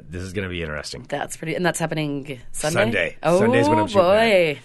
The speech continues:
Speaker 1: Yeah, yeah.
Speaker 2: Oh, how fun.
Speaker 1: So Praetorians video shoot this Sunday. Oh yeah, the event's public on Facebook, so you can find it.
Speaker 2: Cool.
Speaker 1: So if you're interested in going,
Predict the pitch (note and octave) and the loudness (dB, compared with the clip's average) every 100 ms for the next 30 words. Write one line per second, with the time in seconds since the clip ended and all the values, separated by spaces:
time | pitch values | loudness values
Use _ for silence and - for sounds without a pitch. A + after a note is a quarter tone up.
0 | - - C3 G3 G#2+ G#2 F#2 G2 F2 - | -18 -10 -4 2 4 4 2 0 0 0
1 | E3+ D#3 D#3+ D#3+ E3+ F3 E3+ E3 D#3+ D#3 | 0 2 4 2 0 -2 -2 -2 0 2
2 | A#2 G#2 - D3+ D3+ A3 B3 A#3+ A#3 E3 | 2 2 0 2 6 8 8 8 6 6
3 | G3+ G3+ - G3+ F#3 D#3 D#3 D3+ F3 E3 | 6 6 6 4 4 0 2 4 6 6
4 | C3+ B2 E3 - A#2+ G2+ F#2+ E2+ D#2 - | 6 6 4 2 -2 -2 -4 -6 -6 -6
5 | G2+ - D#2+ - - - - - G#2 D#2+ | -6 -4 -8 -10 -16 -20 -10 -4 -2 -2
6 | E2+ D2 - - _ - D#3 - _ _ | -4 -4 -10 -14 _ 2 4 4 _ _
7 | _ - - - G2+ A2 B2+ G#2 G#2 F2+ | _ -6 -4 0 2 6 6 6 2 0
8 | F#2+ F2 | 2 2